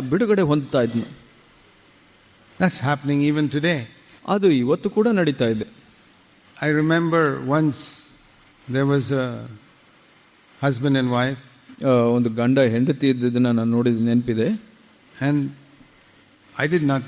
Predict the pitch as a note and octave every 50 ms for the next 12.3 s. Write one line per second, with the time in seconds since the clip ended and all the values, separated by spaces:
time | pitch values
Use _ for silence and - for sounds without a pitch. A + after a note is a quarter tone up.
0 | C3+ D#3+ F#3+ F#3 D#3+ C3+ B2 A#2 - - - B2 A#2+ A#2+ A#2+ A#2 C#3 E3 D3+ B2+
1 | D3 E3 E3+ F3 D#3+ D3 D#3+ G3+ G3 D#3+ B2+ A2+ A2 - - - - - _ _
2 | _ _ - - - C3 B2 A#2 A#2 A2+ A#2 B2 B2 B2+ B2 C3 A#2+ A#2 C3+ C3+
3 | C#3 - D#3+ C#3 B2+ A#2+ A#2 B2 C3+ C3+ B2 A2 B2 C#3 E3 E3 D#3+ B2 - C#3
4 | B2+ D3+ E3 D3+ C3 A#2+ C3 C3 C3 B2+ C3 B2 A#2 C3 C#3 D3 D#3 C3+ C3 C3
5 | - - C3 B2 G#2+ G2 - F#2 - _ _ - - - C3+ A#2+ - F3+ F3 F#3
6 | F3 D#3+ E3 D#3+ D3+ D3 D3 D3+ E3 F3 E3 D#3 D#3 - C3+ D3+ E3 D#3 - -
7 | D#3+ D3 C3+ C3 A#2+ D#3 E3+ D#3+ D#3 D3 D#3+ D#3 C#3+ B2+ E3+ E3+ C#3+ A#2+ A2+ G#2+
8 | C3+ A#2+ - - F3+ E3+ D3+ - - C3 A#2 G2+ A2+ A2 G#2+ G#2 G#2 - - -
9 | - A#2+ A#2+ A#2+ B2 B2+ B2 B2+ B2+ B2+ B2+ B2+ C3 C3 C3+ C3+ C3 C3 C3 B2+
10 | A#2+ - - D3 D3+ D3+ D3 - D3+ C#3+ C#3 C#3+ E3+ F#3 E3+ C#3 B2+ C3 C3 B2+
11 | C3 C#3 D3 C#3 C#3 C3 C3+ C3+ B2+ - B2+ B2+ B2+ A#2+ C#3 C3 B2 A#2+ A#2 A#2
12 | A#2 A2 G#2+ G#2 G2+